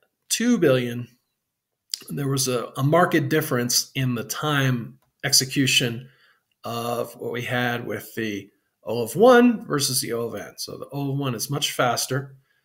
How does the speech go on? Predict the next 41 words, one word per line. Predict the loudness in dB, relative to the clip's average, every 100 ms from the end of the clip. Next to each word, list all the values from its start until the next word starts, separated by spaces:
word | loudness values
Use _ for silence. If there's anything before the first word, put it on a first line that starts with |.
| _ _ _ _
uh, | -14 -12
more | -8 -2 -2
efficient | 0 2 2 0 -6
way | -8 -8 -8
of | -10
finding | -8 -8 -8 -8
the |
sum | -4 -2 -2 -4 -10 -16 _ _ _ _ _
from | -14 -12 -10
one | -8 -6 -6
to | -8
a | -10
number | -12 -12 -14
n. | -14 -4
So | 0 0 -2 -6 _ _ _ _ _
if | -8
you're | -4
thinking | 0 2 4
about | 4 4 2
competing | -4 0 0 0 -2
in | -6 -8
a | -6
code | -2 0
competition | 0 -2 0 2 2 0 -6 -12
and | -10 -6
you |
want | -2 0
to | 0
do |
Java | 0 2 2 2 0
and | -2
a |
problem | -4 -2 -2
like | -2 -2
this | -2
comes | -2 -2 0
up, | 0 -2 -14 _ _ _ _ _ _
use | 2 6 6 4 -2 -6
this | -4 0 0 -2
first | -4 0 0 -2
method. | -6 -8 -10